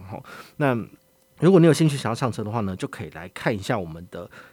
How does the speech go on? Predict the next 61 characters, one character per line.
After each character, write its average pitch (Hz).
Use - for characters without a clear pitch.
这 -
个 95
下 156
面 151
的 107
资 -
讯 127
栏， 90
好， 85
有 -
相 135
关 135
的 98
文 127
章， 180
然 101
后 151
呢， 120
也 120
有 101
办 113
卡 104
连 92
结。 104
那 165
你 143
完 120
成 160
任 180
务 175
之 151
后 151
呢， 123
也 98
别 101
忘 113
了 98
就 107
是 113
来 90
回 98
报， 104
回 151
报 180
完 123
之 127
后 139
呢， 120
我 92
会 123
依 117
这 127
个 107
时 -
间 117
顺 117
序， -
好， 107
然 107
后 110
来 104